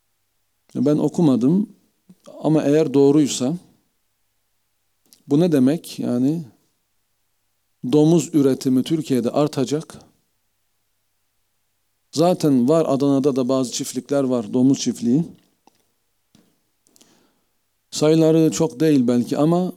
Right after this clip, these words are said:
bu çiftliklerde çok sayıda domuz var. Yani çiftlik sayısı az ama çok sayıda domuz var. Bir ara bu televizyona çıkmıştı. Normalde Türkiye Müslüman. Bu toplum domuz yemez. Bu kadar domuz nereye gidiyor?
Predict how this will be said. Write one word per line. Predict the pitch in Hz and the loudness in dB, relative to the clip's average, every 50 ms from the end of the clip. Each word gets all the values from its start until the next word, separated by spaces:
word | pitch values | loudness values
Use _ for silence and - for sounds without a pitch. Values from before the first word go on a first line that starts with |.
| - - | -14 -10
bu | 151 160 156 | -8 -8 -6
çiftliklerde | - 156 135 120 135 135 - 143 139 135 139 143 165 139 | -4 -6 -4 -4 -6 -6 -2 -2 -2 0 0 -2 -2 -2
çok | - - 190 185 - | -2 -2 -2 -2 -4
sayıda | - - 147 147 147 143 170 160 127 | -4 -2 0 2 2 2 2 2 2
domuz | 143 131 131 131 120 110 110 | 2 2 2 2 0 0 -2
var. | 110 104 101 | -2 -2 -2
Yani | 104 110 110 107 | -2 -2 -4 -4
çiftlik | - - 131 117 147 165 139 | -4 -4 -4 -2 -4 -4 -2
sayısı | - 143 131 131 120 98 127 - | 0 0 0 0 0 -2 -2 -2
az | - 139 165 202 190 160 - | 0 2 2 2 0 0 -2
ama | 143 147 170 196 180 | -2 0 0 0 0
çok | - - 202 208 202 - | 0 0 0 -2 0 -2
sayıda | - 151 139 131 127 135 117 110 | 0 0 2 2 2 0 2 2
domuz | 131 127 123 120 113 98 104 | 2 2 2 2 0 -2 -2
var. | 107 107 95 95 - - - - - _ _ _ _ _ _ _ 147 | -4 -4 -4 -6 -8 -14 -20 -20 -20 _ _ _ _ _ _ _ -2
Bir | 160 165 | 2 2
ara | 147 143 139 147 170 | 4 4 2 2 0
bu | - | 0
televizyona | - 151 143 147 147 135 139 147 147 151 | 0 2 4 4 4 4 2 2 2 2
çıkmıştı. | - - 123 - 113 107 101 - - 107 98 95 - _ _ _ _ _ _ _ _ _ _ _ _ _ _ _ _ _ _ _ _ _ _ _ _ _ _ _ _ _ _ _ _ _ _ _ _ _ _ _ _ _ _ _ _ _ _ _ _ - | 0 -2 -4 -6 -6 -6 -6 -8 -10 -12 -14 -14 -18 _ _ _ _ _ _ _ _ _ _ _ _ _ _ _ _ _ _ _ _ _ _ _ _ _ _ _ _ _ _ _ _ _ _ _ _ _ _ _ _ _ _ _ _ _ _ _ _ -2
Normalde | 127 147 160 165 170 165 165 165 180 202 202 | 0 2 2 2 2 2 2 2 2 0 0
Türkiye | 196 - 190 175 - - 180 190 196 | -2 -2 -4 -4 -4 -2 -2 0 0
Müslüman. | 185 185 170 - - 180 180 180 170 156 127 98 82 - - _ _ _ _ _ _ | 0 0 -2 -2 -2 0 2 2 4 4 2 0 -2 -6 -14 _ _ _ _ _ _
Bu | 170 165 | -8 -2
toplum | - 170 151 - 160 185 180 160 | 0 0 0 0 0 0 2 2
domuz | 156 147 160 185 170 151 | 2 2 2 2 2 2
yemez. | 156 151 151 147 139 120 - - 170 | 2 4 4 4 2 2 0 -4 -4
Bu | - | -2
kadar | 165 165 151 147 135 123 | 0 2 2 2 2 2
domuz | 147 151 175 202 180 165 | 2 2 2 2 2 2
nereye | 175 175 165 156 147 123 | 2 4 4 4 2 2
gidiyor? | 113 110 104 110 101 95 - - | 0 -2 -2 -4 -4 -4 -8 -12